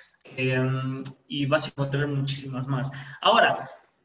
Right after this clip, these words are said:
también necesitas saber, si quieres saber si eres un emprendedor, necesitas saber cuáles son las características. Ya vimos definiciones. Ahora, ¿cuáles son las características? Y aquí te voy a preguntar a ti ahorita.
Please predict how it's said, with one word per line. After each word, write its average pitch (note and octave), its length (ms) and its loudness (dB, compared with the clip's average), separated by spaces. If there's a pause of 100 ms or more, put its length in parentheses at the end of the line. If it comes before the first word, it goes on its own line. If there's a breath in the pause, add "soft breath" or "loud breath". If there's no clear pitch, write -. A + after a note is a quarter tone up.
(140)
también E4+ 220 2
necesitas D4 580 2
saber, C4 260 8
si B3+ 160 2
quieres A#3+ 240 2
saber A3 240 4
si A#3+ 140 2
eres A3 200 -2
un A3 120 0
emprendedor, F#3+ 560 2
necesitas G3 320 0
saber F#3 280 0
cuáles G3 320 2
son F#3 200 -4
las F#3+ 180 0
características. D#3 960 0
Ya F3 80 6
vimos G#3 320 2
definiciones. E3+ 840 -2 (200 loud breath)
Ahora, G#3 320 6
¿cuáles A3 280 4
son A3 120 2
las A3 160 6
características? G#3 680 2
Y G3+ 40 4
aquí G#3 240 0
te A#3 80 6
voy G#3+ 160 12
a G#3+ 100 6
preguntar F3 540 2
a F#3+ 100 -2
ti G3+ 160 2
ahorita. F#3 640 4